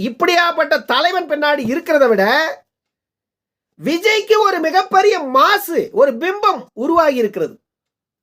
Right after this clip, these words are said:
அங்க போய் நின்னா ஒருவேளை நாளைக்கு நாமளும் ஒரு பொறுப்பாளரா மாறிடுவோமோ அப்படின்ற ஒரு ஆசை அந்த இளைஞர்களுக்கு வருது.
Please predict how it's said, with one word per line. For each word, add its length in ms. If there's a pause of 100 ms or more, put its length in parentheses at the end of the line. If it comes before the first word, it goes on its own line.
(140)
அங்க 340
போய் 300
நின்னா 340 (760)
ஒருவேளை 560
நாளைக்கு 560 (260)
நாமளும் 500
ஒரு 160
பொறுப்பாளரா 680
மாறிடுவோமோ 680
அப்படின்ற 380
ஒரு 160 (260)
ஆசை 380
அந்த 200
இளைஞர்களுக்கு 580
வருது. 340